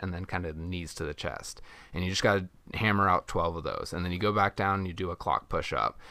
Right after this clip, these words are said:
And you, again, have to just do it from three to six now. And then, again, you'll do, um, rolling squats, which is almost like what I call a reverse burpee. You just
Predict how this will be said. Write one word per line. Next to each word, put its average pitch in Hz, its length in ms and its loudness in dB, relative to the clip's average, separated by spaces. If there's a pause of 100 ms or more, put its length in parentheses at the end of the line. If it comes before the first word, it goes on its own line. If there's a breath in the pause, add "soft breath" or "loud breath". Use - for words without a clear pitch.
(140 loud breath)
And 90 300 -2
you, 92 120 -2
again, 95 220 0
have 92 180 -2
to - 80 -10
just 90 160 -8
do 90 120 0
it - 100 -2
from 90 160 -4
three 98 240 0
to 95 60 -2
six - 340 -2
now. - 320 -4
And 92 140 -4
then, 92 120 -4
again, 92 480 -2
you'll 95 240 -4
do, 92 400 -4 (300 loud breath)
um, 85 520 2
rolling 104 420 2
squats, 78 500 0
which - 160 -8
is 85 80 -6
almost 113 240 0
like 90 180 -2
what 92 120 -2
I 87 100 0
call 87 240 0
a 82 60 -2
reverse 82 360 -6
burpee. 92 640 -2
You 90 80 -8
just 82 260 -8